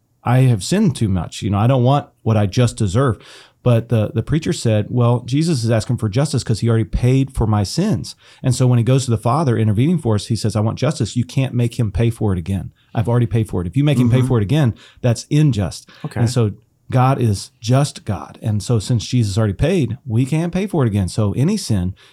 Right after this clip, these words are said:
Speaker 1: including a, di-, a sin, sin of divorce, Jesus paid for that. And so when we entrust ourselves to him, his blood spiritually covers us over. We get washed clean.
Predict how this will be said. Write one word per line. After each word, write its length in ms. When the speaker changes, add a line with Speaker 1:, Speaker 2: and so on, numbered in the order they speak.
Speaker 1:
including 460
a, 60
di-, 100
a 100
sin, 300
sin 240
of 120
divorce, 440
Jesus 400
paid 280
for 100
that. 220
And 220
so 160
when 180
we 180
entrust 400
ourselves 380
to 80
him, 340
his 560
blood 420
spiritually 400
covers 340
us 360
over. 400
We 180
get 340
washed 480
clean. 440